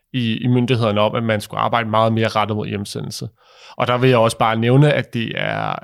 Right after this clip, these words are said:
ekstremt vanskeligt at sige, om der faktisk er sket en praksisændring.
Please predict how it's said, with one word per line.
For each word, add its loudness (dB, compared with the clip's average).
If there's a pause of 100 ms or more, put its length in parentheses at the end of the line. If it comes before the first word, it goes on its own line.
ekstremt 0
vanskeligt 0
at -4
sige, 2
om -2
der -8
faktisk -8
er -14
sket -2
en -4
praksisændring. -8